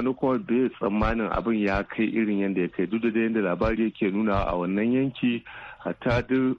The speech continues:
ofisoshin 'yan sanda ana kokkonawa kuma daga an gansu da kaki a bi su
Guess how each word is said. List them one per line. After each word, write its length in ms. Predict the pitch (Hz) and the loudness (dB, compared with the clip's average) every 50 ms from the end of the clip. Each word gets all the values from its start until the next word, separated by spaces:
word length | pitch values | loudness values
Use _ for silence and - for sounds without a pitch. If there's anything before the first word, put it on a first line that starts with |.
| - | 0
ofisoshin 560 | 139 127 127 - - - 139 127 - - 127 123 - | -2 -2 -2 -4 -4 -2 -2 0 0 -2 -2 0 0
'yan 120 | 131 131 127 | 0 0 0
sanda 480 | - 120 101 98 113 104 104 - - - | 0 -2 0 0 0 0 0 0 0 0
ana 320 | 123 117 113 110 101 90 | 0 0 2 2 0 0
kokkonawa 680 | - - 113 107 - - 107 110 104 107 110 110 101 101 - | -2 -2 -4 -4 -2 0 0 2 2 2 2 2 0 0 0
kuma 140 | 110 110 104 | -2 0 0
daga 240 | 107 92 92 - - | 0 0 0 0 0
an 120 | 95 107 | 0 0
gansu 280 | 98 113 113 110 - 110 | 0 0 -2 -2 -2 -2
da 140 | 92 95 90 | -2 -2 -2
kaki 480 | - - - 85 82 - - 113 107 - | -2 -2 -2 -4 -4 -2 -2 -2 -2 -2
a 80 | - 87 | -2 -4
bi 220 | 82 107 117 110 98 - | -2 -2 -2 -2 -2 -2
su 220 | 110 107 104 104 | -2 -2 -2 -2